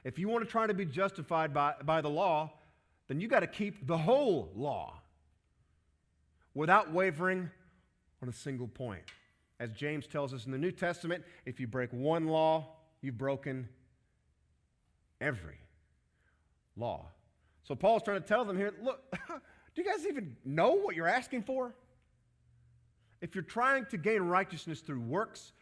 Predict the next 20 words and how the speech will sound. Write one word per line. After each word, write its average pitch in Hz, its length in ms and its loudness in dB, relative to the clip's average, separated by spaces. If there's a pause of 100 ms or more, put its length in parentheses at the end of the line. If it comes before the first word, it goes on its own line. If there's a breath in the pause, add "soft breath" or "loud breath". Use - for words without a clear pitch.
(260 soft breath)
of 160 160 0
the 202 80 2
law, 123 420 0 (840 soft breath)
good 143 200 -2
luck. 123 400 -6 (2500)
'Cause 131 120 -4
you're 160 160 0
in 143 100 0
for 82 240 -12
it. - 80 -20 (580)
You 208 160 -2
are 214 100 -2
in 233 160 0
for 180 260 2
it." - 100 -10 (1900 soft breath)
Uh, 135 220 0
and 165 340 0
the 156 100 -6
Galatians 170 560 0
are 143 340 0